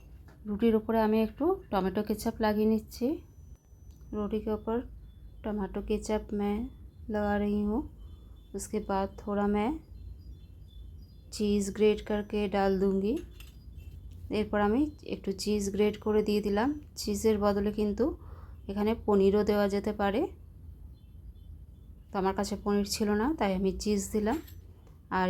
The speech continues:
এবার যে আলুর স্টাফিংটা বানিয়ে রেখেছিলাম, সেটা দিয়ে দেবো।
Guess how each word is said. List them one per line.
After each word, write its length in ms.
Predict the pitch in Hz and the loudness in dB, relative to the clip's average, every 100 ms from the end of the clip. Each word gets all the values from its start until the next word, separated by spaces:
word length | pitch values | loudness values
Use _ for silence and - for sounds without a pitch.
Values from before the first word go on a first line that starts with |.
| 190 | 4
এবার 160 | 196 202 | 4 2
যে 60 | 208 196 | 6 6
আলুর 200 | 196 208 - | 4 0 0
স্টাফিংটা 440 | 214 214 220 220 214 | -2 2 2 2 4
বানিয়ে 220 | 220 220 | 4 4
রেখেছিলাম, 440 | 226 226 247 247 392 - | 4 2 0 0 0 -2
সেটা 280 | - 175 170 | -4 -2 0
দিয়ে 180 | 175 165 | 0 -2
দেবো। 220 | 170 | -4